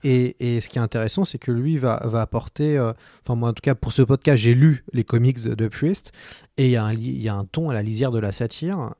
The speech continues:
Euh, il, ça re-, il va inventer le personnage de Everett Kiros, qui est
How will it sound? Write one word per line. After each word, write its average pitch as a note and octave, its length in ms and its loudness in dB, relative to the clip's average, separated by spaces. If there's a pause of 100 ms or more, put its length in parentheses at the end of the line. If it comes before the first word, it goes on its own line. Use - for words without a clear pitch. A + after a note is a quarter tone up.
Euh, G#2+ 540 -6
il, - 80 -12
ça A#2 140 -2
re-, G#2 300 -6 (240)
il C#3 120 0
va C3+ 100 6
inventer C#3 240 4
le D3+ 80 2
personnage C#3 400 2
de B2 300 0
Everett C3+ 320 0
Kiros, C#3 600 -4
qui A#2+ 260 -4
est A2+ 180 -6